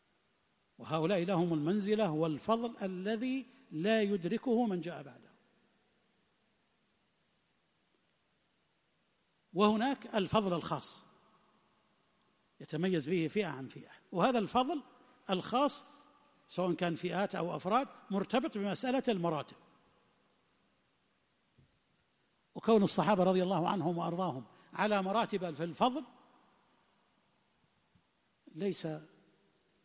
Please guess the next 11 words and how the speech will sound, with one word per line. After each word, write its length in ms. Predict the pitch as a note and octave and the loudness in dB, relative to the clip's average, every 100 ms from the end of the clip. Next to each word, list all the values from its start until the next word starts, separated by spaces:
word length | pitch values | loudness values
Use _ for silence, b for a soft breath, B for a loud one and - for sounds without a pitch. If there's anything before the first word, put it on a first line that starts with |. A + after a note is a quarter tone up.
| _ _ | _ _
بعجيب 580 | F3 E3 C3 C#3+ E3+ B3 | -6 -4 -2 -2 -2 0
ولا 220 | G3+ D#3+ | 0 -2
غريب، 320 | C3+ D3 C4 A3 | -4 -6 -6 -6
لأن 300 | B3 G#3 F#3+ | -4 -2 -2
الرسل 680 | D#3 F3+ - D#3+ C#3+ C#3+ - - _ _ _ - | -2 -6 -4 -4 -4 -8 -12 -20 _ _ _ -8
عليهم 380 | D3+ F3+ F3+ E3+ | -2 0 2 0
الصلاة 360 | E3 F3+ E3+ D#3 | 0 0 0 0
والسلام 420 | D3+ - E3 D3+ | -4 -4 -6 -2
وهم 280 | G#3 F3+ G3 | 0 0 0
رسل 220 | G3 F#3+ | -2 -2
الله 520 | F3+ E3+ E3+ F#3+ B3 | -4 -2 -2 -2 -4